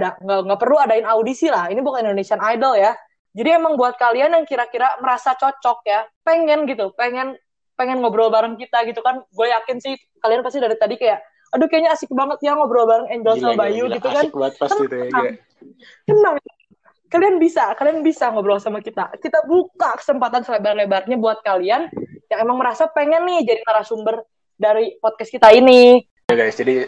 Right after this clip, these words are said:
Speaker 2: j-, jangan malu-malu buat kalian semua yang punya pengalaman tentang gimana sih kehidupan kampus atau, eh, pengalaman horor kalian ditinggal mantan atau gimana ya, eh, boleh, eh, D M aja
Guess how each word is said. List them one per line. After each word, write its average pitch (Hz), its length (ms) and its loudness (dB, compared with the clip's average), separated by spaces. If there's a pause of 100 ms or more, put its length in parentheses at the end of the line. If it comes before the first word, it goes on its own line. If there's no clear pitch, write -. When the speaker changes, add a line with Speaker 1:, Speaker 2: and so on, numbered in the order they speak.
(160)
Speaker 2:
j-, 120 320 -4
jangan 113 320 -4
malu-malu 117 480 -4
buat 117 160 -6
kalian 110 320 -8
semua 120 240 -6
yang 117 80 -8
punya 120 240 -12
pengalaman 117 760 -4
tentang 107 540 -6 (280)
gimana 117 320 -6
sih 131 160 -2
kehidupan 120 480 -4
kampus 120 400 -2
atau, - 240 -6 (400)
eh, 110 320 0
pengalaman 110 480 -4
horor 113 400 -6
kalian 113 320 -4
ditinggal 113 320 -8
mantan 120 640 -4
atau 107 480 -6
gimana 113 480 -6
ya, 110 240 -6 (480)
eh, 107 320 -4 (400)
boleh, 160 480 6
eh, 117 500 -6 (140)
D 139 80 -6
M 120 240 4
aja 120 160 -2